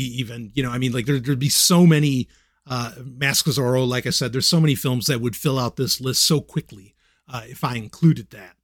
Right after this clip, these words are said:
And, you know, I also recognize that most people, minus maybe Gladiator and Ben-Hur,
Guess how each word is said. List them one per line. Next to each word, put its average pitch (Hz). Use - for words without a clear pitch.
And, 190
you 208
know, 190
I 208
also 262
recognize 151
that 156
most 196
people, 123
minus 285
maybe 196
Gladiator 147
and 123
Ben-Hur, 165